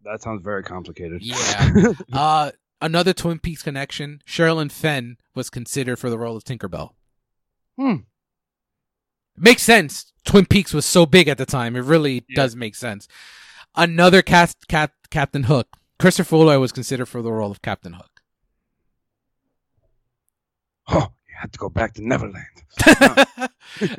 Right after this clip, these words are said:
Speaker 2: Um, number thirteen.
Speaker 1: Oh, wait, that was actually, just to go back to it real quick, that was something that was a little confusing because at one point Captain Hook says, "I hate Neverland," but then as a punishment,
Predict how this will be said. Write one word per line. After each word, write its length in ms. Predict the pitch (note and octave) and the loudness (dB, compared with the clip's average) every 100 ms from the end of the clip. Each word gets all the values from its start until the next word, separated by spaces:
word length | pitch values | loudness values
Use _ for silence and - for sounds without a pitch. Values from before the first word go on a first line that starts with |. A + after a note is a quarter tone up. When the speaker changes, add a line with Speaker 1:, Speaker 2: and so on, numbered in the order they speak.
| G#3+ | -6
Speaker 2:
Um, 460 | D3 D#3 D3+ C#3+ C3 _ _ D3+ | -2 0 0 -4 -10 _ _ -6
number 220 | F#3 G3+ | 0 0
thirteen. 300 | - G3 G#3+ | 2 2 4
Speaker 1:
Oh, 20 | |
wait, 280 | A#3+ D#3 - | 2 0 -4
that 120 | G#3 C4+ | -6 -6
was 120 | - | -8
actually, 300 | A#3+ A3 - _ | -12 -14 -20 _
just 140 | G3+ G3 | -14 -6
to 40 | |
go 140 | G3+ | -6
back 300 | E3 F3+ F3 - | -2 -2 -4 -6
to 160 | C#3+ | -6
it 60 | C3 | -6
real 160 | C#3 C#3 | -8 -6
quick, 240 | F3 C#3 | -6 -4
that 100 | D3+ | -2
was 180 | G3+ G3+ | -4 -6
something 240 | G3+ G3 | -12 -12
that 80 | F#3 | -10
was 120 | F3+ | -10
a 40 | D#3+ | -10
little 140 | F3+ | -10
confusing 560 | F3 D#3+ F3+ F#3+ D3+ B2+ | -10 -10 -8 -6 -4 -6
because 400 | C3 D3 C#3 - - | -4 -4 -4 -6 -6
at 140 | D3+ | -4
one 140 | F#3+ | -4
point 200 | F3+ G3 | -4 -8
Captain 300 | D3 E3+ E3 | -6 -8 -6
Hook 180 | E3 E3+ | -12 -12
says, 160 | E3 D3 | -12 -8
"I 140 | D3+ | -8
hate 220 | C#3 D#3+ | -6 -8
Neverland," 580 | D3 D3+ D3 C#3+ C3 B2 | -6 -6 -6 -8 -8 -8
but 100 | C3 | -8
then 160 | B2+ C#3+ | -8 -8
as 160 | C#3+ | -8
a 60 | B2+ | -8
punishment, 720 | - E3 F3+ D3+ - C3 B2 | -10 -8 -8 -10 -8 -6 -8